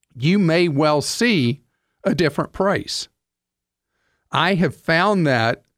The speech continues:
with one of the major airlines, that if I sign into my account with them, I see higher prices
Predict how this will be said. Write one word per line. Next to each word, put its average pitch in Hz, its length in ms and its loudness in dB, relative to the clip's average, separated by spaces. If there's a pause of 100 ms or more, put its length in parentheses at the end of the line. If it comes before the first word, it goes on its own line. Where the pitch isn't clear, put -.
(500)
with 135 320 2
one 143 240 2
of 156 80 -2
the 139 80 0
major 131 420 0
airlines, 135 800 -2 (540)
that 131 140 2
if 120 120 0
I 151 180 0
sign 165 560 0
into 165 320 0
my 131 200 0
account 202 520 -2
with 123 160 -2
them, 101 420 -4 (840)
I 165 220 0
see 175 400 0
higher 175 420 0
prices 180 920 -2